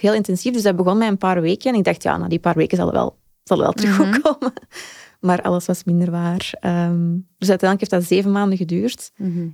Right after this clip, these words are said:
Speaker 1: En als ik eerlijk mag zijn, was dat nog te kort. Want zeven maanden lijkt ook heel lang, en dat is ook lang. Maar ik heb er nu, ik ben er denk ik nu wel volledig door, maar dat heeft echt nog lang geduurd. Zo die,
Speaker 2: Mhm.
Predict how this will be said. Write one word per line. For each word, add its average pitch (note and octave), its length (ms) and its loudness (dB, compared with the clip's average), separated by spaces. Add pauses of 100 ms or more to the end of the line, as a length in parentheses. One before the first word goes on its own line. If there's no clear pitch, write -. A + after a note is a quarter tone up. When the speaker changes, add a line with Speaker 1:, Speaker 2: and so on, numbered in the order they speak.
Speaker 1:
En B3+ 400 2
als F#3+ 140 0
ik F3+ 180 -6
eerlijk A#3+ 400 0
mag B3 180 -4
zijn, A#3+ 500 0 (300)
was F#3 140 -2
dat F3+ 80 2
nog F3 140 -2
te - 100 -8
kort. - 520 -10 (640)
Want F3+ 440 0 (520)
zeven G3 320 0
maanden F#3+ 300 0
lijkt F#3 260 -2
ook G3+ 80 -10
heel G3+ 280 0
lang, F#3+ 280 -2
en F#3+ 60 2
dat E3 100 -2
is F#3 140 -2
ook A#3 160 -6
lang. A#3+ 360 -2 (640)
Maar F#3+ 420 2 (720)
ik - 160 -12
heb F#3+ 160 2
er F#3 80 2
nu, A#3 600 2 (140)
ik G3 100 0
ben G3+ 140 4
er F#3+ 80 0
denk G3+ 160 2
ik F#3+ 120 0
nu A3+ 200 4
wel A#3+ 180 2
volledig G3+ 340 2
door, G3+ 260 0
maar A#3+ 100 0
dat F#3 80 0
heeft F3+ 160 -2
echt - 140 0
nog G3+ 140 -4
lang G#3+ 260 0
geduurd. G3 380 -2
Zo - 160 -2
die, F3+ 240 2
Speaker 2:
Mhm. F3+ 80 -8